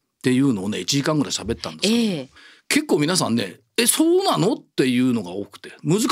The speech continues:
Speaker 1: しいこと言ってないのよ。
Speaker 2: はい。
Speaker 1: ピーアールがなんだとか、ピーピーアールとか、そんな数値的なものは言ってないんですけど、「アイアールってこういうもんだよね」って言ったら、目から鱗って言ってました。
Speaker 2: あ、そうですか。
Speaker 1: で、アイアールの説明会って、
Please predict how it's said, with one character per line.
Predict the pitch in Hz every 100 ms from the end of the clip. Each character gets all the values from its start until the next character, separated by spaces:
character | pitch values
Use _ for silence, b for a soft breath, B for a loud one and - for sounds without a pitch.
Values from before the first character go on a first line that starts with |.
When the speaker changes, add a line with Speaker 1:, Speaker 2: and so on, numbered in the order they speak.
| 339
Speaker 1:
し | -
い |
こ | 330
と | 330
言 | 127
っ |
て | - 120
な | 113
い |
の | 78
よ。 | 123
Speaker 2:
は | 202 185
い。 | 151 B B B B
Speaker 1:
ピ | 127 135
ー |
ア |
ー | 123
ル |
が | 110
な | 120
ん | 117
だ |
と | 107
か、 | 95
ピ | -
ー | 135
ピ | 131
ー |
ア |
ー | 117
ル |
と | -
か、 |
そ | -
ん | 160
な | 139
数 | - 240
値 | 208
的 | 240 226
な | 214
も | 202
の | 175
は |
言 | 104
っ | 95
て | 120
な | 123
い |
ん | 101
で |
す | 92
け | -
ど、 | 98 87 - B B B
「ア | 165
イ | 240
ア | 320
ー |
ル | 269
っ |
て | 113
こ | - 185
う |
い | 202
う |
も | 190
ん | 214
だ | 156
よ | 104
ね」 | 175
っ |
て | 202 117
言 |
っ | 98
た | 104
ら、 | 92 - -
目 | 160
か | 180 101
ら |
鱗 | 90 107 107 117
っ |
て | - -
言 | -
っ | _
て | - -
ま |
し | -
た。 | -
Speaker 2:
あ、 | 156 160
そ | - 139 160
う |
で | 208
す | -
か。 | - 196 185 170 147
Speaker 1:
で、 | 131 160 117 - _ _
ア | - 151
イ | 254 370
ア | 403
ー |
ル | 285 143
の |
説 | - 120 -
明 | 113 104
会 | - 98 92
っ |
て、 | _ - 107 87